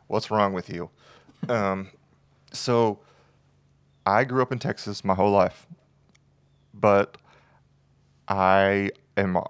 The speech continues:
always f-, a fan of underdogs. And so since I was probably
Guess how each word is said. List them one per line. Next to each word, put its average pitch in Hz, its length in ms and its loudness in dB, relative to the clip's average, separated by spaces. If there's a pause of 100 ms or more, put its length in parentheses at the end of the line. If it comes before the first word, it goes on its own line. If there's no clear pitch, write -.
always 101 460 0 (200)
f-, - 180 -20
a 104 60 -8
fan 107 220 -4
of 98 80 -2
underdogs. 139 760 -2 (420)
And 101 140 -8
so 101 400 -2
since 135 300 -6
I 143 80 4
was 101 180 -2
probably 131 400 -2